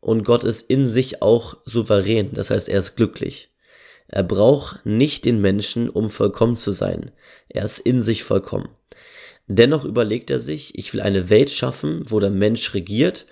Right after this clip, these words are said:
Ich will einen Mensch schaffen zu meinem Ebenbild mit dem Zweck, mir zu dienen.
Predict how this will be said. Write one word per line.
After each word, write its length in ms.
Ich 240
will 160
einen 300
Mensch 240
schaffen 340
zu 160
meinem 320
Ebenbild 720
mit 200
dem 120
Zweck, 480
mir 280
zu 180
dienen. 520